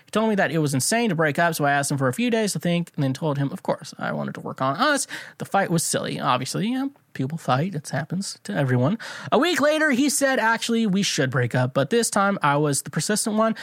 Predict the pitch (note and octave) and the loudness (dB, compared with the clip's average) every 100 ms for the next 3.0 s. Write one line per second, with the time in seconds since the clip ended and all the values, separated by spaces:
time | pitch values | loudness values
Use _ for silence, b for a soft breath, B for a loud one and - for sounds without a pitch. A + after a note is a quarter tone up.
0 | B D3+ E3+ G#3 G#3 F#3 E3+ - F3 G3 | B 2 4 2 2 2 0 2 2 2
1 | F3+ - D#3+ D3 F3 E3 D#3+ D3+ B2+ C#3 | -2 0 2 2 2 0 0 2 2 2
2 | A#3+ A#3+ A#3 A3 - B - F3 D#3+ | 0 0 0 0 -4 B -6 -2 -2